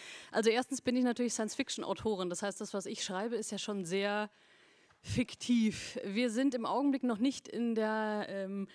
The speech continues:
haben noch nicht das Problem, dass wir solche fortgeschrittenen künstlichen Intelligenzen hätten, dass wir die Frage hätten, ob wir ihnen Persönlichkeitsstatus zusprechen müssten oder nicht.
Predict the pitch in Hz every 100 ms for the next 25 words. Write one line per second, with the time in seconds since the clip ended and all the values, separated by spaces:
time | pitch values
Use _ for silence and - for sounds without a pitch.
0 | - - - - - 240 240 247 - -
1 | - 208 202 254 277 233 - 240 214 214
2 | 233 247 214 - 240 240 - 240 233 233
3 | 233 220 208 233 226 247 226 214 220 202
4 | 196 220 - 202 233 247 208 196 202 190
5 | 185 196 208 220 170 180 196 196 180 208
6 | - 214 - 196 190 - 233 - 202 185
7 | 190 185 - 180 170 180 202 -